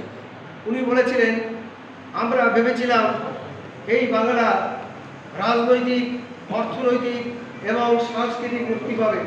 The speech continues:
তার মানে কি মুক্তি ছিল না? তাই তো? অর্থাৎ বৈষম্য ছিল। আমরা বড় হয়ে দেখলাম, পড়তে যেয়ে দেখলাম, দুই পাকিস্তান থেকে টাকা এনে পশ্চিম পাকিস্তানে ব্যয় করা হয়েছে। এমনকি সেই টাকার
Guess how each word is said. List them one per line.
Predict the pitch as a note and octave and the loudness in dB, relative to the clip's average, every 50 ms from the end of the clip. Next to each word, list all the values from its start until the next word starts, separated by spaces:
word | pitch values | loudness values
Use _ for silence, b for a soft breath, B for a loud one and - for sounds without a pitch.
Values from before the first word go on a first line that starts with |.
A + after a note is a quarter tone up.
| - - - - - - - | -6 -8 -10 -12 -14 -14 -8
তার | - G#3 A3 | -4 -2 0
মানে | B3 B3+ B3+ | 2 2 2
কি | B3+ B3 | 2 2
মুক্তি | G#3+ G#3 G#3+ G#3 - C4 A3+ | -2 -2 -4 -4 -6 -8 -8
ছিল | B3 A#3 C4+ D4+ | -8 -8 -6 -4
না? | D4 - - - - - - - - - - - - - | -4 -4 -4 -4 -6 -10 -12 -14 -14 -16 -16 -16 -14 -10
তাই | A#3 A#3+ A#3+ C4 | -10 -8 -8 -8
তো? | B3+ - - - - - - - - - - - - | -10 -12 -14 -16 -16 -18 -18 -18 -18 -18 -18 -16 -10
অর্থাৎ | - - - C#4 C#4 C4+ | -8 -4 0 0 0 2
বৈষম্য | C#4+ C#4+ C#4+ C#4+ C#4+ D4 D#4+ E4 D#4+ | 0 0 0 -2 -2 -2 -2 -2 -2
ছিল। | D#4+ - C#4 - - - - - - - - - - - - - - - - - - - - - - - - - - - - - - - - - - - - - - - - | -2 -2 -2 -2 -2 -2 -4 -6 -10 -12 -14 -16 -16 -18 -18 -18 -18 -18 -18 -18 -18 -18 -18 -18 -18 -18 -18 -18 -18 -18 -18 -18 -18 -18 -18 -18 -18 -18 -18 -18 -18 -12 -6
আমরা | - A#3+ C4+ C#4+ D4 C#4+ - - - - - - | -4 -2 2 2 2 2 2 0 -4 -8 -8 -6
বড় | G3 G#3+ A#3 B3+ | -2 0 2 2
হয়ে | C4 D4+ D4 C#4+ | 2 2 0 0
দেখলাম, | C#4+ C4+ B3+ A#3 B3+ B3 A3+ A3 - A3+ | 2 2 2 2 4 4 4 4 2 0
পড়তে | A3 - - C4 | -2 -2 -2 -4
যেয়ে | B3+ A#3+ B3+ A#3 A#3 | -2 0 2 4 4
দেখলাম, | A3+ G#3+ - G#3+ G3+ F3+ - - - - - - - - - D#3+ | 4 4 4 2 0 0 0 -2 -6 -8 -10 -12 -14 -14 -10 -6
দুই | A#3+ C4+ C4+ C4 | -4 -4 -2 -2
পাকিস্তান | B3+ A#3 B3+ C#4 - D4 C#4+ C#4+ C#4+ | -2 -2 -2 -4 -4 -2 -2 0 0
থেকে | C#4+ C#4 C4+ B3+ | 0 0 0 2
টাকা | A#3 B3+ - A#3 A#3+ | 2 2 2 2 2
এনে | A#3 A3 A3+ G3+ F#3 - - - - - - - - | 2 2 2 2 0 0 -2 -4 -6 -10 -12 -6 -6
পশ্চিম | B3 A#3 B3 C#4 C4+ C4+ | -4 -4 -4 -4 -4 -2
পাকিস্তানে | C#4 C#4+ C#4 C#4 - D#4 D4+ D#4 D4+ | -2 -2 -2 -2 -2 -4 -4 -2 0
ব্যয় | D4+ C#4+ C#4 C#4 C#4 | 2 4 4 6 4
করা | C4 B3 | 4 2
হয়েছে। | A#3 A3+ F#3+ F3+ F3+ - - - - - - - - - - - - - - - - - - - - - - - - - - - - - - - - - | 2 2 0 0 -2 -4 -8 -10 -12 -14 -14 -16 -16 -18 -18 -18 -18 -18 -18 -18 -18 -18 -18 -18 -18 -18 -18 -18 -18 -18 -18 -18 -18 -18 -18 -18 -8 -4
এমনকি | - - D#4+ - E4 D#4+ D4 B3+ | -2 -2 0 -2 -2 -2 -2 -4
সেই | - B3+ B3+ D4 C#4+ - | 0 2 2 2 4 2
টাকার | D4 C#4+ C#4+ C4 B3 A#3 - - - - - | 2 4 6 6 6 4 4 0 -2 -4 -8